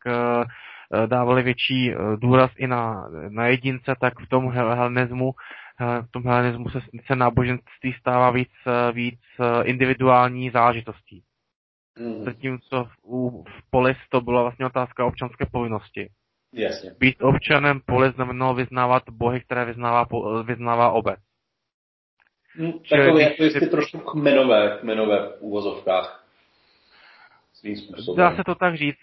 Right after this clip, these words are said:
Speaker 1: Prostě když jsi byl Atéňan, tak se od tebe očekávalo, že součást tvých občanských povinností je prostě, eh, o velkých panaténajích zajít do ch-, eh, zajít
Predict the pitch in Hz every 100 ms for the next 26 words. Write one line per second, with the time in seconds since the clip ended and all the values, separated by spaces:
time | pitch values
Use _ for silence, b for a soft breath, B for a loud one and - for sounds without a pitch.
0 | - 160 - 185 180 - 185 185 147 -
1 | 165 165 170 170 - 147 151 - 160 156
2 | 143 - - 151 151 156 147 143 147 -
3 | 151 147 - 151 147 - B B 135 -
4 | 156 - 156 147 139 143 139 - 147 143
5 | 143 - - 147 - B B - 131 131
6 | 113 139 139 - - - 135 143 139 151
7 | 143 139 143 147 - 131 131 135 135 143
8 | 123 135 107 113 120 123 127 139